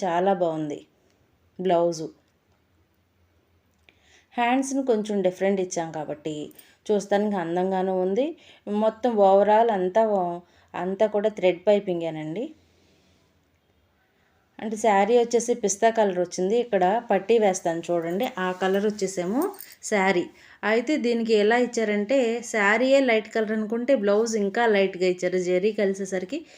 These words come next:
ఇంకా లైట్ షేడ్ కనిపిస్తుంది. అందుకని నేనే-, నేను సిల్వర్ కలర్ తీసుకున్నా, గోల్డ్ కలర్ తీసుకున్నా, ఆ, బ్లౌజ్ని మించిపోయి ఉంటుంది, అంత బాగోదని చెప్పి అదే షేడ్‌లో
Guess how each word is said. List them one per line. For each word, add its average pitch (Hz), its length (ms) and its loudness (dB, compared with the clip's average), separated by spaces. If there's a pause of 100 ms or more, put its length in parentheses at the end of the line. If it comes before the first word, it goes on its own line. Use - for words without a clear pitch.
(280)
ఇంకా 226 180 -2
లైట్ 202 420 4
షేడ్ 190 320 0
కనిపిస్తుంది. 180 760 -4 (420)
అందుకని 240 500 0
నేనే-, 208 540 -2
నేను 196 320 0 (260)
సిల్వర్ 202 420 -4
కలర్ 220 300 0
తీసుకున్నా, 202 460 -4
గోల్డ్ 190 320 -2
కలర్ 185 280 -4
తీసుకున్నా, 185 460 -6 (500)
ఆ, 180 60 -8
బ్లౌజ్ని 208 540 2
మించిపోయి 196 480 -2
ఉంటుంది, 185 280 -4
అంత 170 200 -8
బాగోదని 170 640 -4
చెప్పి 165 260 -8 (140)
అదే 208 240 -2 (160)
షేడ్‌లో 196 500 -2